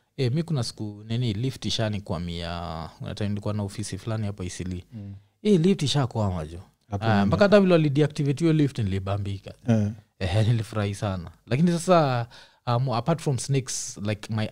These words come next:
Speaker 1: other biggest phobia, 'cause mu hate snakes, hata kuziangalia kwa T V,
Speaker 2: Yeah.
Speaker 1: sitakagi story yazo.
Speaker 2: Mm, yeah.
Speaker 1: Lakini my other biggest phobia ni heights.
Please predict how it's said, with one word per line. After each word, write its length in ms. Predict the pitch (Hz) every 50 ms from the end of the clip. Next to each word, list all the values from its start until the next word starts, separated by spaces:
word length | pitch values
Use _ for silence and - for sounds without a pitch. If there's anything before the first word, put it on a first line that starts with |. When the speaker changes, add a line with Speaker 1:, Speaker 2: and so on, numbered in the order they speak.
| 107
Speaker 1:
other 140 | 127 123 117
biggest 380 | 95 101 110 110 107 110 98 -
phobia, 260 | - 110 101 98 92
'cause 180 | - 117 101 127
mu 100 | 151 139
hate 260 | 110 110 98 - -
snakes, 240 | - 113 101 95 -
hata 160 | 123 123 147
kuziangalia 520 | 123 135 120 110 104 101 98 101 98 98
kwa 120 | 98 104 98
T 220 | - - 110 107
V, 220 | 98 104 107 92 - -
Speaker 2:
Yeah. 140 | 123 113 107
Speaker 1:
sitakagi 380 | 98 110 101 104 107 101 98 92
story 280 | - - 95 87 82
yazo. 260 | 82 85 82 85 95 90
Speaker 2:
Mm, 60 | 98 - _ _ _
yeah. 140 | - 90 95 _
Speaker 1:
Lakini 220 | - 107 - 160 156
my 120 | 143 127 - - 135
other 160 | 139 131 120
biggest 520 | 101 98 101 131 117 107 113 101 - - -
phobia 340 | - 113 107 101 101 95
ni 80 | 87 90
heights. 520 | 78 87 82 78 - - - - - -